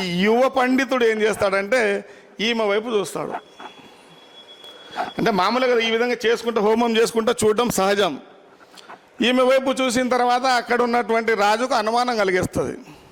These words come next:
అంటే నాకంటే ముందే ఏమైనా ఈమె పండితునికి ఏమన్నా లవ్ చేసిందేమో అని.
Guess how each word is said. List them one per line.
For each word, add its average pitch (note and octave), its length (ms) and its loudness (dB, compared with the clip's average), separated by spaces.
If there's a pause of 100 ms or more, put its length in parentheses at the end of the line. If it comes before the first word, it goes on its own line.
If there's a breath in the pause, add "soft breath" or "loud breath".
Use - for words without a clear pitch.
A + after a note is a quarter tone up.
(640 loud breath)
అంటే G3+ 120 2
నాకంటే A3+ 560 2
ముందే A3+ 460 2
ఏమైనా A#3 260 -2
ఈమె A3 480 -2
పండితునికి G#3+ 680 -2
ఏమన్నా G#3+ 320 2
లవ్ G3+ 280 4
చేసిందేమో F3 680 2
అని. D3 240 -4